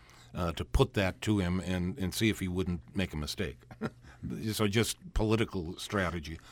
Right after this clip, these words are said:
One would hope that this is something where politics would end at the, at the, the water's edge. Uh, and I agree with John. Uh,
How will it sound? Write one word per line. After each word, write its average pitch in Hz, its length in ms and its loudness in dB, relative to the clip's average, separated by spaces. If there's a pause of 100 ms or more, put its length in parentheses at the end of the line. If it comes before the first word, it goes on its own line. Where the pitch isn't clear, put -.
(140)
One 113 240 4
would 101 140 2
hope 165 480 10
that 101 200 0
this 110 200 0
is 95 100 -2
something 98 460 2
where 90 420 0 (380)
politics 95 560 0
would 101 180 0
end 87 460 -2
at 87 260 -2 (100)
the, 87 380 -4
at 85 280 -6
the, 82 520 -6
the 90 80 -6
water's 90 380 0
edge. 90 400 0 (440)
Uh, 90 480 2
and 92 380 0
I 90 80 -4
agree 85 320 -4
with 80 180 -8
John. 95 460 0
Uh, 90 160 -6